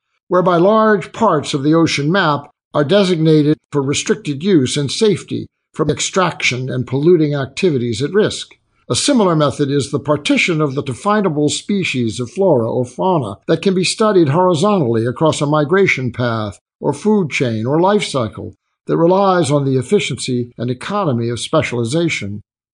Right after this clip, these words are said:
And yet another method is to focus on the whole, not so much as a sum of parts, but rather as an arrangement of connections that run off energy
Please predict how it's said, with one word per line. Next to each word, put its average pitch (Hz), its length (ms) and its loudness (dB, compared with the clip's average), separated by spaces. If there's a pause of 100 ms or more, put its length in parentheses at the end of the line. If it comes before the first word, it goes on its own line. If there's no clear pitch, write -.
(180)
And 196 140 -4
yet 165 160 4
another 214 320 2
method 160 340 4
is 160 140 0
to 170 100 -4
focus 165 400 -2
on 170 140 2
the 170 60 2
whole, 147 500 2 (160)
not 226 180 -2
so - 140 -2
much 170 300 0
as 135 280 -2
a 123 60 -4
sum 180 340 -2
of 123 160 -2
parts, 151 540 -2 (320)
but 160 120 0
rather 214 360 2
as 156 180 2
an 151 80 0
arrangement 160 640 2
of 139 80 -6
connections 160 580 -2
that 151 140 -2
run 175 240 2
off 170 220 2
energy 160 540 2